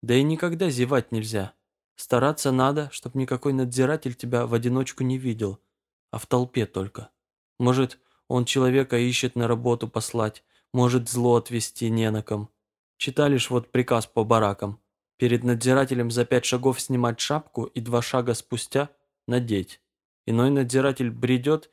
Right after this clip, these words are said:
как слепой, ему всё равно. А для других это сласть. Сколько за ту шапку в кондей перетаскали, псы клятые.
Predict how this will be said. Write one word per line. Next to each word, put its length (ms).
как 180
слепой, 520
ему 240
всё 240
равно. 400
А 120
для 160
других 380
это 180
сласть. 720
Сколько 420
за 140
ту 100
шапку 400
в 120
кондей 380
перетаскали, 760
псы 340
клятые. 640